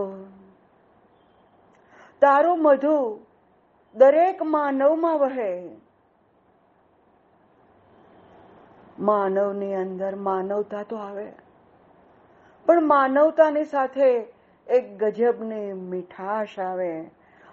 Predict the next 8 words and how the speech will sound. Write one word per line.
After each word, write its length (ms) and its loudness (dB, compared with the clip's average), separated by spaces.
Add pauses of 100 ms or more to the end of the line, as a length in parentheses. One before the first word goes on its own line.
(100)
આખી 500 -2
માનવતા 840 -4 (560)
મધુમય 760 -4
બને. 360 -6 (1200)
જે 220 -4
મધુમાં, 720 -4 (1700)
મધુની 540 4
ડાળીઓમાં 840 -4